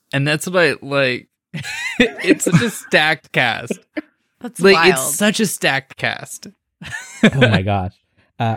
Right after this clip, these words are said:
Speaker 3: Michael Lerner. Oh wait, no, maybe Mi-, no, Michael Lerner is, uh,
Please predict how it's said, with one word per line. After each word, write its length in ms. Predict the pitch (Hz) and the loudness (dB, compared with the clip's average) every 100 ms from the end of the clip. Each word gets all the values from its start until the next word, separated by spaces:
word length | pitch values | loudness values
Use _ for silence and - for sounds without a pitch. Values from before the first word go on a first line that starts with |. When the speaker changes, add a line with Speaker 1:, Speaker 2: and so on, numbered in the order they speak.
| - | -4
Speaker 3:
Michael 280 | 127 123 113 | -6 -6 -6
Lerner. 580 | 139 143 143 143 143 - 147 | -6 -4 -4 -4 -6 -4 2
Oh 80 | |
wait, 140 | 165 151 | 2 4
no, 80 | 175 | 4
maybe 180 | 240 | 4
Mi-, 140 | 269 240 - | 2 0 2
no, 120 | 165 | 4
Michael 240 | 165 175 156 | 4 4 4
Lerner 280 | 156 143 | 2 2
is, 380 | 123 123 117 - - | 0 0 -2 -8 -6
uh, 420 | 113 107 101 | -4 -2 -4